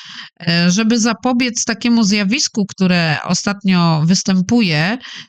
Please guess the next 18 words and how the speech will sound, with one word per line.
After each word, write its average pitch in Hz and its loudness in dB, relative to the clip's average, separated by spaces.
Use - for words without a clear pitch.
gdzie 185 0
w 165 2
zasadzie 214 0
romantyzuje 196 2
się, 160 0
e, 147 0
przestępców, 202 0
brutalnych 175 2
przestępców, 170 -2
e, 160 -2
na-, 160 0
starając 202 0
się 196 0
nadać 202 0
im 180 2
cechy 196 0
pozytywne 175 0
i 190 0